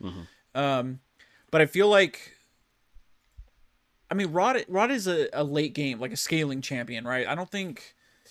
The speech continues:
Speaker 2: I mean, once it reaches max stacks, you're getting a hundred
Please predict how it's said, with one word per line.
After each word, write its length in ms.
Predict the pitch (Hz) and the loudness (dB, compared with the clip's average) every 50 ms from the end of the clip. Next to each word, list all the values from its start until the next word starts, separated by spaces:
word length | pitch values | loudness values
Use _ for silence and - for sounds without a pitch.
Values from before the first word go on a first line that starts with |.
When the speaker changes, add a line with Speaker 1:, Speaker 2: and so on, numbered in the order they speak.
| - - _ _ _ _ _ _ _ _ - 90 - - - - | -20 -20 _ _ _ _ _ _ _ _ -12 -12 -12 -12 -6 -2
Speaker 2:
I 80 | 143 165 | 0 0
mean, 220 | 175 175 165 151 | 2 0 0 2
once 200 | 165 180 196 - | 2 0 2 2
it 140 | 214 185 - 120 147 147 | 0 -2 -2 -4 -8 -8
reaches 480 | 160 165 185 160 - 170 160 147 135 139 | -6 -4 -4 -4 -2 -2 0 -2 -2 -2
max 300 | 156 151 156 151 - - | -2 -2 0 -2 -2 -2
stacks, 600 | - 160 127 120 123 127 - - - - - - - | 0 2 2 2 2 0 -4 -6 -6 -8 -8 -8 -4
you're 160 | 156 151 143 | -4 -4 -2
getting 600 | 135 147 139 135 135 131 123 127 127 131 131 - - _ _ _ _ _ - | 0 0 2 2 0 0 -2 -4 -6 -8 -10 -12 -16 _ _ _ _ _ -14
a 40 | 139 | -12
hundred 460 | - - - 214 220 214 190 - - | -6 0 2 4 4 4 2 2 -2